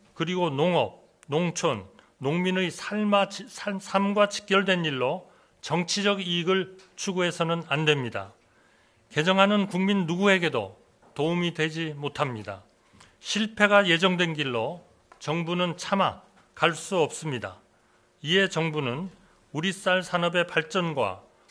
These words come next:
농업의 미래를 지키기 위해 양곡관리법 개정안 제이 요구를 대통령께 건의하고자 합니다.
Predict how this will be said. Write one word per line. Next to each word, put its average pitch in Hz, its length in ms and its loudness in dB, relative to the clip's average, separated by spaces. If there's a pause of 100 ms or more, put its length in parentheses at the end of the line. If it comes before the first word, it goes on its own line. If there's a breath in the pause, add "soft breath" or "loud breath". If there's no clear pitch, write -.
농업의 165 480 0
미래를 190 460 2
지키기 156 440 -8
위해 135 380 -4 (500 soft breath)
양곡관리법 175 1080 0
개정안 165 520 0
제이 196 400 0
요구를 160 500 -2 (380)
대통령께 160 880 -2 (260)
건의하고자 160 680 0
합니다. 127 480 -6